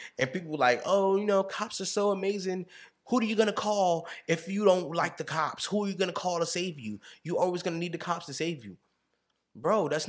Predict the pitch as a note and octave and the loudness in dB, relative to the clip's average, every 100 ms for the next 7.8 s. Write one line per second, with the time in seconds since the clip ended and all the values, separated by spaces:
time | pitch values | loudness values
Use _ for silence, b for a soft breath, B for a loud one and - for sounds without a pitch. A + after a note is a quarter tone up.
0 | - E3+ F3 F#3+ F#3+ A#2+ D3+ G#3 - - | -4 -4 0 0 0 0 2 2 0 0
1 | - E3 D3 D#3+ F#3+ - A#2 F#3+ G2+ F#2 | 2 4 4 4 4 2 0 0 -2 -8
2 | F#2 G2 - B B B2+ D#3+ D#3+ D3+ D3+ | -4 -4 -4 B B 4 4 6 4 6
3 | E3+ E3+ A#2 A2+ A#2+ A#2+ - A2 A#2+ C3+ | 2 0 -2 -2 -4 -6 -6 -4 -2 0
4 | C3 B2+ C3+ A2 G2+ G#2+ - _ _ _ | -2 -4 -4 -4 -8 -12 -16 _ _ _
5 | _ B2+ C#3+ G3 G#3 F#3+ G3 G3 F#3 D3 | _ -2 0 2 4 6 6 4 4 2
6 | C#3 E3+ G#2 A2 A2+ - D3+ D#3 - - | 2 2 2 2 0 2 0 2 0 2
7 | C#3+ D#3 D3+ C3 B2 B2+ D3 | 2 2 -2 -4 0 0 -2